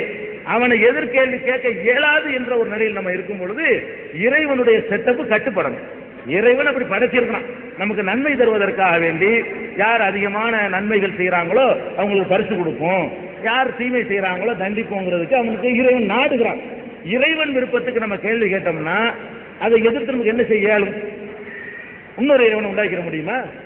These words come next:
அவன் இப்படித்தான் அமைச்சிருக்கிறான் செட்டப். அப்ப எப்படி ஒரு கவர்மெண்ட்டை எதிர்த்து, ஒரு பள்ளிக்கூடத்து ரூல் எதிர்த்து நம்ம வந்து அந்த பச்சை சட்டை போட்டு வான்னு சொல்லுவாங்க, ஒரு யூனிஃபார்ம்ல எல்லாம் ப்ளூ ஷர்ட் போட்டு வாமா, "ஏன்டா ப்ளூ, நான் பச்சை போட்டு வந்தா என்னன்னு கேட்க இயலுமா?"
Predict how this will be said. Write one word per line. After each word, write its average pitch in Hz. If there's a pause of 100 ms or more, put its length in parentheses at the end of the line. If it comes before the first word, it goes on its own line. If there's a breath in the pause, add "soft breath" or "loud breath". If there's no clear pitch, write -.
(360)
அவன் 214
இப்படித்தான் 220
அமைச்சிருக்கிறான் 254
செட்டப். 226 (360)
அப்ப 214
எப்படி 311
ஒரு 294
கவர்மெண்ட்டை 285
எதிர்த்து, 262
ஒரு 254
பள்ளிக்கூடத்து 269
ரூல் 262
எதிர்த்து 247
நம்ம 254
வந்து 240 (160)
அந்த 233
பச்சை 220
சட்டை 240
போட்டு 220
வான்னு 233
சொல்லுவாங்க, 214
ஒரு 190
யூனிஃபார்ம்ல 220 (360)
எல்லாம் 226
ப்ளூ 269
ஷர்ட் 247
போட்டு 208
வாமா, 208 (640)
"ஏன்டா 240
ப்ளூ, 226
நான் 220
பச்சை 226
போட்டு 226
வந்தா 220
என்னன்னு 214
கேட்க 214
இயலுமா?" 208